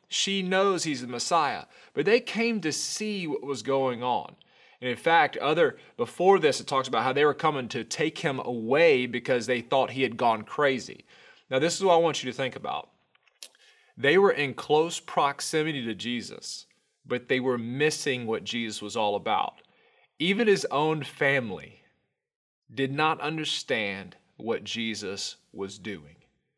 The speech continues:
Now, it's interesting to me that Mary knew, and you know she had communicated some things to his other family members, brothers and sisters.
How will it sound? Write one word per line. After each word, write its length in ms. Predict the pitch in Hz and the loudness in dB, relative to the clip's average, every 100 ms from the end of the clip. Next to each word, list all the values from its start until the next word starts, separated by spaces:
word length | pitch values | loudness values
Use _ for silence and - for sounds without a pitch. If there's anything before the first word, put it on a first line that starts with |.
| _ _ _ _ _ - | _ _ _ _ _ -8
Now, 100 | 113 | -4
it's 160 | 110 | -4
interesting 600 | - 175 196 185 - 139 123 | -2 -2 0 -4 -2 -2 -2
to 100 | 127 | -4
me 440 | 113 107 107 131 | 0 0 0 -6
that 240 | 113 117 98 | -4 -4 -4
Mary 420 | 117 139 196 196 | -2 4 4 4
knew, 380 | 123 92 87 143 _ _ _ | 0 -4 -6 -10 _ _ _
and 220 | - 120 | -8 -4
you 80 | 127 | -4
know 240 | 196 277 | 2 4
she 160 | 254 - | 4 4
had 160 | 120 - | 0 -2
communicated 720 | 117 127 113 - 117 107 101 | -8 -6 -6 -4 -2 -2 -6
some 220 | - 104 | -8 -8
things 400 | 107 113 101 - | -4 -4 -4 -6
to 120 | - | -6
his 280 | 107 104 101 | -4 -6 -6
other 240 | 113 113 101 | -6 -4 -4
family 400 | - 113 101 87 | -2 -2 -2 -8
members, 380 | 80 87 101 107 | -12 -10 -10 -8
brothers 340 | 87 95 95 | -8 -8 -10
and 100 | 90 | -12
sisters. 460 | - 113 - 101 | -8 -8 -8 -12